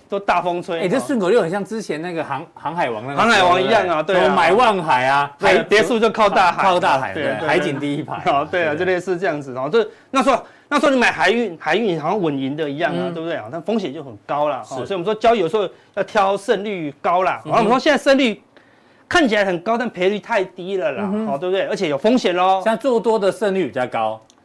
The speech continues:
Speaker 2: 但是
Speaker 1: 看起来很高。
Speaker 2: 看起来很高。
Speaker 1: 看起来很高。
Speaker 2: 对。
Speaker 1: 对，但是绝对什么？赔率很低了啦，
Speaker 2: 嗯哼。
Speaker 1: 对不对？好，那我，那我再给你一些几率哦。但交易有时候就这样子，像你，你真的会去买卡达吗？
Speaker 2: 嗯。
Speaker 1: 哦，不太可能，对不对？
Speaker 2: 对。
Speaker 1: 但交易有时候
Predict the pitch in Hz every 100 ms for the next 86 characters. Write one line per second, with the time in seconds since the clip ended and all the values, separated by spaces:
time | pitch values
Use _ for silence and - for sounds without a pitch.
0 | _ 190 185 202 156 151 170 170 214 175
1 | 139 113 120 - 285 202 165 151 131 160
2 | 143 151 - _ - 220 277 220 220 247
3 | 220 185 143 - 143 190 151 123 160 170
4 | 139 127 170 175 202 202 165 - 156 214
5 | 175 170 175 202 190 196 160 165 175 165
6 | - _ _ - 208 220 180 147 - -
7 | 330 247 285 302 185 233 233 220 180 123
8 | - _ _ _ _ _ _ - 320 214
9 | 185 180 330 302 277 302 277 202 156 143
10 | 139 131 _ _ - - 147 147 131 147
11 | 175 180 180 170 160 170 147 113 - 262
12 | - 311 - 202 160 147 135 165 220 208
13 | 285 - 285 269 202 254 208